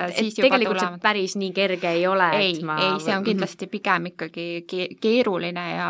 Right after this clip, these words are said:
Speaker 2: ja nii ongi õige, et see peabki
Speaker 1: Mhm,
Speaker 2: olema
Speaker 1: mhm.
Speaker 2: ju keeruline, sest me keegi ei tahaks ju, et meie, meie tööd ja vaeva keegi tuleks ja lihtsalt hakkaks kasutama nii-öelda.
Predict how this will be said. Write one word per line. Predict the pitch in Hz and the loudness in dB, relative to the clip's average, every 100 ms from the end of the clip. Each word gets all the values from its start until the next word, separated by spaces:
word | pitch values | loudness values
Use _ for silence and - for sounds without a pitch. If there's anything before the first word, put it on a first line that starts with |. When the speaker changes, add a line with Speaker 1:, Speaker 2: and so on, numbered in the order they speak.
| 170 | -4
Speaker 2:
ja | 180 180 | -4 -4
nii | 190 | -2
ongi | 202 190 | -2 0
õige, | 196 208 175 151 165 | 2 0 0 -6 -10
et | |
see | - - | -10 -2
peabki | 202 185 - | 0 0 -2
Speaker 1:
Mhm, | 180 | -4
Speaker 2:
olema | 175 | -4
Speaker 1:
mhm. | 190 170 | -4 -6
Speaker 2:
ju | |
keeruline, | 175 180 175 165 170 | -6 -6 -6 -8 -10
sest | 170 175 | -12 -12
me | 185 | -8
keegi | 180 202 180 | -2 -2 0
ei | 170 | -2
tahaks | 180 180 165 - | -2 -2 -2 -4
ju, | 175 | -8
et | 165 | -8
meie, | 170 170 170 165 170 - - - - - 180 170 | -6 -6 -6 -8 -10 -16 -20 -20 -20 -12 -8 -4
meie | 180 190 190 175 170 | 0 0 0 -2 -2
tööd | 202 196 180 | 0 0 2
ja | 170 175 | 0 2
vaeva | 185 196 180 165 | 6 6 6 2
keegi | 175 190 185 | -4 -6 -6
tuleks | 175 185 170 - | -4 -2 -2 -4
ja | 170 | -10
lihtsalt | 170 - - | -10 -10 -8
hakkaks | 180 156 - | -8 -10 -6
kasutama | 190 190 175 - 170 165 165 | -6 -4 -8 -10 -10 -8 -8
nii-öelda. | 170 160 160 | -10 -12 -10